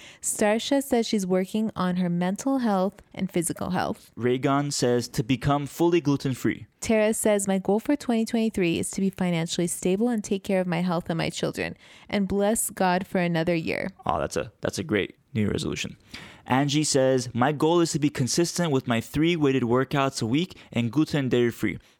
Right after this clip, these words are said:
Speaker 2: I also wanna focus on self-care and stress management." Love that. That is great.
Speaker 1: You've come to the right place.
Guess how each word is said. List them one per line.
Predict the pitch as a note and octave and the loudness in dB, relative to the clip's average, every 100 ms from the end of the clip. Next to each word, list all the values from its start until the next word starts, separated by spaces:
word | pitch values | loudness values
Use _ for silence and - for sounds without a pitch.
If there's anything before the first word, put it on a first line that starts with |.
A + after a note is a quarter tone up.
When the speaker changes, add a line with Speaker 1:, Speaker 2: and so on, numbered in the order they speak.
| - | -2
Speaker 2:
I | B2 | 0
also | C3 D#3+ F#3+ | 2 2 0
wanna | D3 B2+ | 2 0
focus | - C3+ C3 D3 | 0 0 0 -2
on | A#2 G#2+ | -2 -2
self-care | - C3+ - - B2 | 0 0 -2 0 0
and | F#2+ A2 | 2 -2
stress | - A2+ - | 0 -2 0
management." | A2 E2 - - - | -2 -2 -4 -8 -8
Love | - G#2 G#2+ G#2 | -2 2 2 2
that. | G2+ G2 - | 0 -2 -2
That | G#2 | -2
is | G#2+ | -2
great. | - E2+ - | -4 -4 -2
Speaker 1:
You've | F#3+ F3+ | -4 -4
come | - F#3 F3+ | -6 -8 -6
to | G#3 | -4
the | G#3 | -2
right | G#3+ A3+ | -2 -2
place. | C4 E4 D#4+ - | -4 -4 -4 -8